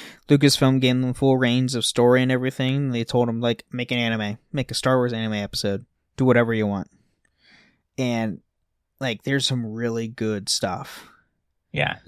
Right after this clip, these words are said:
Speaker 2: And they draw a lot on some original concepts from early, early Star Wars days,
Speaker 1: Mm-hmm.
Speaker 2: which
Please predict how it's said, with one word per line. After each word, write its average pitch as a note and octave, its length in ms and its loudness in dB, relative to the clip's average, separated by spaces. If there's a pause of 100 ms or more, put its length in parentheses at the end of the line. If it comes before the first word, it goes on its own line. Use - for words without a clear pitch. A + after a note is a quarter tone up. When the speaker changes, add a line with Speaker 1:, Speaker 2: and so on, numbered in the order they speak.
Speaker 2:
And F3 160 6
they F#3+ 100 6
draw G#3 500 4
a D#3 60 4
lot C#3 400 6
on C#3 260 2
some C3+ 300 -2
original C3+ 540 -2
concepts B2 1000 -8
from - 520 0 (140)
early, C#3 440 4
early B2+ 340 -2
Star A#2 320 -4
Wars C#3+ 240 -8
days, C#3 460 -8
Speaker 1:
Mm-hmm. C3+ 220 -2 (380)
Speaker 2:
which - 560 -2